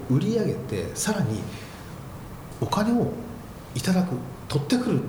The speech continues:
ていう、ここって基本中の基本だと思うんですが、そこの作業をちゃんとやりきれなかったんですね。で、その案件自体は結構しっかりとした、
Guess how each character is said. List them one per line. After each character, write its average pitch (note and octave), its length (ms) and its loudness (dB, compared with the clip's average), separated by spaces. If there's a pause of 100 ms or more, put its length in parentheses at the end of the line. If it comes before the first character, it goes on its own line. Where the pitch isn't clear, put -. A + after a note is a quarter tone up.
(100)
て - 60 -6
い - 40 -6
う、 - 100 -6
こ - 140 -2
こ B3+ 300 2
っ - 60 -8
て G3 460 6
基 D#3+ 100 4
本 F#3+ 180 4
中 G#3 120 2
の F#3+ 80 4
基 E3 100 2
本 E3+ 100 4
だ E3+ 100 2
と - 80 4
思 G2 100 0
う - 20 0
ん F2+ 40 0
で F2+ 80 -4
す - 140 4
が、 F2 200 2 (500)
そ - 220 2
こ - 180 2
の C4+ 120 6
作 C4 260 2
業 D3 80 4
を - 20 0 (260)
ち - 120 -4
ゃ D#3 80 0
ん F3+ 100 4
と F3 140 2
や D3+ 60 4
り E3 100 2
き F#3 100 2
れ F3+ 60 6
な D3 100 2
か - 120 -2
っ - 20 -6 (100)
た - 60 -8
ん E2 80 -8
で E2 60 -10
す - 120 -8
ね。 - 80 -4 (1000)
で、 C#3 280 8
そ D3 140 2
の F#3+ 160 4
案 G#3 160 0
件 G#3 160 2
自 G3+ 160 0
体 F#2 240 2
は G2+ 300 0
結 D4 180 0
構 - 80 4
し - 240 2
っ - 40 -6
か F#3+ 120 4
り D3+ 80 4
と C3+ 100 0
し - 140 -2
た、 F2+ 80 -2